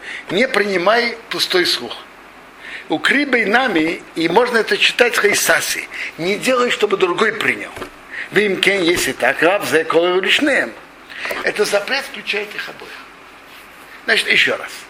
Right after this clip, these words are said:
Рейтисо шеймашов, не принимай пустые, пустые слова. Не принимай.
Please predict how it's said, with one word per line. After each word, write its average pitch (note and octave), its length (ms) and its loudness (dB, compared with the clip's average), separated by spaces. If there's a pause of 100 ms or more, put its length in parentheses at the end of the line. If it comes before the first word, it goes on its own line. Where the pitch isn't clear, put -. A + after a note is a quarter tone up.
(540)
Рейтисо C4+ 720 2
шеймашов, A#3+ 600 2
не C4+ 140 2
принимай G#3+ 480 2
пустые, E3+ 600 0 (220)
пустые F3 380 -2
слова. C3 360 -2 (920)
Не G#3+ 260 0
принимай. A3+ 600 -2